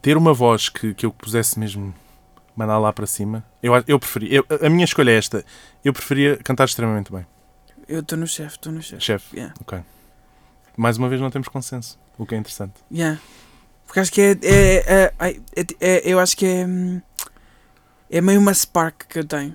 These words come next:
Speaker 2: o
Speaker 1: Ok.
Speaker 2: chefe. Acho,
Speaker 1: Percebo.
Speaker 2: acho
Speaker 1: Não,
Speaker 2: que
Speaker 1: isso acho fixe, acho fixe. Também
Speaker 2: acho
Speaker 1: ti-,
Speaker 2: eu.
Speaker 1: sempre tive.
Speaker 2: Mas não sei de onde é que, por acaso, não sei de onde é que vem. Agora estou a pensar.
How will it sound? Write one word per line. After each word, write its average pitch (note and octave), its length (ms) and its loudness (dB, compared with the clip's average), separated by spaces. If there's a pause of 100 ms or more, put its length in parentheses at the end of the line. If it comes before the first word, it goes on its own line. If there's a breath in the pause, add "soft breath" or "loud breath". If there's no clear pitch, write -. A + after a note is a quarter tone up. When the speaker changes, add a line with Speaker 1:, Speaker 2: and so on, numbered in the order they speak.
(160)
Speaker 2:
o B2+ 100 -6
Speaker 1:
Ok. A2 200 -2
Speaker 2:
chefe. - 340 -10
Acho, - 160 -12
Speaker 1:
Percebo. B2+ 180 2
Speaker 2:
acho - 160 0
Speaker 1:
Não, B2+ 120 4
Speaker 2:
que B2 60 0
Speaker 1:
isso A#2 140 -2
acho B2 200 -4
fixe, - 240 -12
acho - 160 -12
fixe. - 240 -16
Também B2+ 200 -2
Speaker 2:
acho D#3 120 -10
Speaker 1:
ti-, - 80 -10
Speaker 2:
eu. - 60 -14 (300 loud breath)
Speaker 1:
sempre D#3+ 300 0
tive. D#3 260 -2
Speaker 2:
Mas A3 80 6
não B3 80 6
sei C#4 160 -2
de C#4+ 60 0
onde C#4+ 80 2
é C#4 40 -2
que, - 140 -14
por C#4+ 80 -6
acaso, C#4 180 -4
não C#4 80 -6
sei C4 140 -10
de B3+ 60 -4
onde A#3+ 80 -2
é - 40 -4
que - 120 -14
vem. G#3+ 140 -8
Agora F#3+ 160 -10
estou F#3+ 140 -12
a F#3 40 -10
pensar. F3+ 420 -10